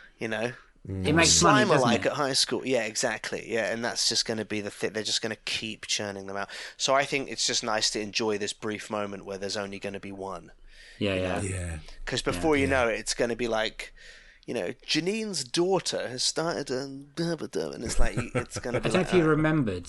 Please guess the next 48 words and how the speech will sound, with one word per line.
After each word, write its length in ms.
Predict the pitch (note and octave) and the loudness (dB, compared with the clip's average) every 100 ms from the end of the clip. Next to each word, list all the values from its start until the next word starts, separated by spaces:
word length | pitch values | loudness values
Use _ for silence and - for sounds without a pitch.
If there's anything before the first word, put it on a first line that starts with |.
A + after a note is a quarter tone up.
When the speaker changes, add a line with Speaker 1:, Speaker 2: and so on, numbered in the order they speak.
| - | -4
Speaker 3:
but 80 | B2 | 2
when 140 | C3 C#3+ | 4 6
they 160 | C3+ | 6
did 260 | - C3 - | 4 2 4
the 480 | B2 A2+ A2 G#2+ G#2+ - - - - | 4 6 6 4 0 -10 -12 -14 0
Ghostbusters 540 | C3+ A2+ - - A2+ - | 4 4 2 -2 -4 -2
two 120 | A2+ | 0
thou-, 280 | A#2 A2+ - | 2 0 -2
two 120 | - | -4
thousand 320 | A2+ A#2 A2+ G#2+ | 0 0 2 0
sixteen 520 | C3+ B2+ - A#2+ G#2+ | -2 -4 2 4 4
one, 300 | F2+ E2+ F2 - - - | 0 -6 -10 -14 -20 -12
and 100 | G2 G2 | -6 0
people 220 | A2 G#2+ | 2 2
went 140 | G#2 | 0
crazy 380 | - A2 G2 G#2 | 0 0 0 -2
that 140 | G2+ G2+ | -2 -4
it 60 | |
was 140 | G#2 F#2 | -6 -2
women, 520 | A2+ G#2 E2+ F2+ F#2+ - - | 0 0 -2 -10 -14 -16 -6
they 120 | G#2 A2+ | 0 4
also 340 | C3+ B2 A2+ | 4 4 2
announced 420 | G#2+ G#2+ G#2 - | 4 2 0 -6
that 140 | A2 A2 | -6 -4
they 80 | |
were 80 | G#2+ | -4
gonna 140 | G#2+ G2+ | -2 0
do 140 | G#2+ | 0
a 40 | |
men's 360 | G#2+ A2 A2 A2 | 2 4 4 4
only 300 | A#2 A#2+ A#2+ | 2 2 0
one 220 | A#2 A#2+ | 2 2
as 160 | A2+ A2 | 2 2
well 300 | A#2 C3 C3+ | 2 2 -2
at 40 | |
the 60 | F#2+ | -8
same 300 | - A2+ A2 | -2 0 0
point. 340 | - B2 B2 | 0 -2 -2
That's 160 | A#2 A2+ | -4 4
never 220 | D3 A#2 | 4 4
happened, 500 | - A2 - F#2+ F2+ - - - - | 2 -2 -2 -8 -8 -14 -20 -20 -6
and 120 | A#2 | -2
I, 160 | A2+ A#2 | -2 -2
I 80 | - | -2
think 180 | D3 C3 | 2 2
they, 160 | A2 - - | 0 -4 -2
like, 260 | B2 A2+ | -2 -2
had, 300 | - B2+ A2 | -2 0 0